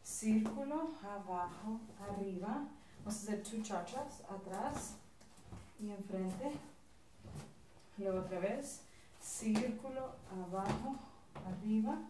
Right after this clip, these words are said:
luego arriba, abajo,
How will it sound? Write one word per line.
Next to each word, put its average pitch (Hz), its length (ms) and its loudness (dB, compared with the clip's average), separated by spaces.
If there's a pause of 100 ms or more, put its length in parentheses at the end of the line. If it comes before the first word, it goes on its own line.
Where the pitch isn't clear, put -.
(800)
luego 180 440 2 (100)
arriba, 196 600 2 (880)
abajo, 175 680 0